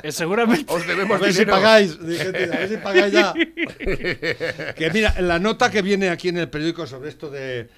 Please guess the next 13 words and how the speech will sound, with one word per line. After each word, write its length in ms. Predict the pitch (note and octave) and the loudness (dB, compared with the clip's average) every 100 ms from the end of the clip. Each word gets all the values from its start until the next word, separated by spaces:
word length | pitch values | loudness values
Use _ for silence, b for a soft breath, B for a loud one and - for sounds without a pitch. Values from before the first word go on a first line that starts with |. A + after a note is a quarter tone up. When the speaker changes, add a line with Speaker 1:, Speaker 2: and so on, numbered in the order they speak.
| b _ | b _
Speaker 3:
del, 640 | A2 B2+ A#2+ A#2 A2+ G#2+ G2 - | -10 -8 -6 -6 -8 -10 -14 -14
del 400 | A#2 A2+ G#2+ A2+ | -10 -8 -8 -10
informe 500 | G#2 D3 D3 D3 C3 | -8 -6 -4 -4 -4
de 380 | C3 A#2+ A#2 A2+ | -4 -4 -4 -4
Biden 380 | D3+ C#3+ C3+ | -4 -4 -8
sobre 340 | B2 B2 B2 A2+ | -8 -10 -8 -8
la, 180 | A2 G#2 - | -10 -14 -14
eh, 280 | A#2+ A2+ G#2+ | -14 -12 -12
libertad 380 | A2 A2+ A2+ C#3 | -12 -12 -10 -10
de 80 | C3 | -10
prensa 260 | C#3 B2 | -10 -10
en 80 | C3 | -12
España. 340 | C3 F#3+ D3+ | -8 -8 -8